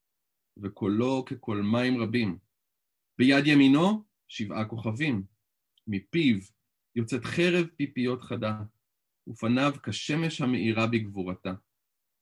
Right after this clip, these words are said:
כאשר היטיב נפלתי לרגליו כמת, והוא שם את יד ימינו עליי ואמר, "אל תירא. אני הראשון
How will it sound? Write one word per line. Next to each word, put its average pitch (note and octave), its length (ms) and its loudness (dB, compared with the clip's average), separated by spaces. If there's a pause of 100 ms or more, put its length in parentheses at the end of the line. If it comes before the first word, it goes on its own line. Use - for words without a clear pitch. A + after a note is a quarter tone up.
(260)
כאשר C3+ 360 0
היטיב E3+ 500 2
נפלתי E3+ 460 0
לרגליו D3 560 2
כמת, C3 440 -4 (600)
והוא D#3 140 2
שם F#3+ 320 4
את A3 100 2
יד F3+ 200 2
ימינו D#3+ 360 4
עליי G#2 300 2
ואמר, A2 440 -2 (760)
"אל F#2+ 140 -4
תירא. C3+ 320 -4 (1300)
אני A#2 200 4
הראשון C#3+ 720 -2